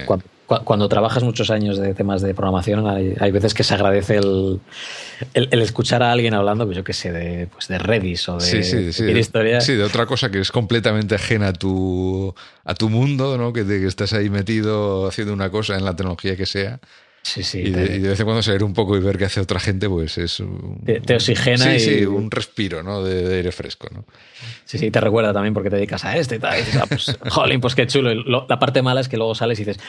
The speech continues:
Speaker 1: "Pues tengo que probar a ver ese de Erlang, porque mira, no tenía ni ganas de verlo, pero mira, después de escuchar esto voy a ver". Y es, es pernicioso, sobre todo para las horas de sueño y
Speaker 2: Sí,
Speaker 1: tal, ¿no?
Speaker 2: sí,
Speaker 1: Pero
Speaker 2: sí, porque luego sí, ese, ese tiempo luego sale de,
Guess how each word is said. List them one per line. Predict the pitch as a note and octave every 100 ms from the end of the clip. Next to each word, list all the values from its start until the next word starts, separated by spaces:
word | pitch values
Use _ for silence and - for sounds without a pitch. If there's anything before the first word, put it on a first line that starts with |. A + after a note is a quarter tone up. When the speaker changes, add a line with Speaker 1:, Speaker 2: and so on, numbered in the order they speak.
| - -
Speaker 1:
"Pues | A#2
tengo | D3+ G#3
que | G#3
probar | G#3 F3+ F3+
a | D#3+
ver | D#3+
ese | D3
de | C#3 C#3+
Erlang, | D3 D3+ C3
porque | B2
mira, | C3+
no | C#3+
tenía | D#3+ F3
ni | D#3+
ganas | D#3 D3+
de | C3
verlo, | C#3 D3+ C3
pero | B2+
mira, | D3 B2+
después | A#2+ C#3+ E3+
de |
escuchar | E3 D3 D#3 C3+
esto | A#2+ -
voy | D3
a | C#3+
ver". | - - - - _ - C4 C4+ B3+ B3 G#3+ G#3 F3
Y | - B2+
es, | B2 -
es | B2+
pernicioso, | D3 B2+ A#2 B2+ B2+
sobre | B2+ A2+
todo | A2+ A2+
para | A#2
las | A2 G2+
horas | A#2 A2+
de |
sueño | G2+ G#2 G2
y |
Speaker 2:
Sí, | F#2+
Speaker 1:
tal, | A2
¿no? | G2
Speaker 2:
sí, | A2
Speaker 1:
Pero | G#2+
Speaker 2:
sí, |
porque | F#2+ F2+
luego | F2 F#2 F#2+
sí, | F#2 F2
ese, | E2 - F#2 -
ese | G#2 G#2
tiempo | A2+ G2 G2+
luego | F#2 G2
sale | F#2+ A2+ G#2+
de, | G2 F#2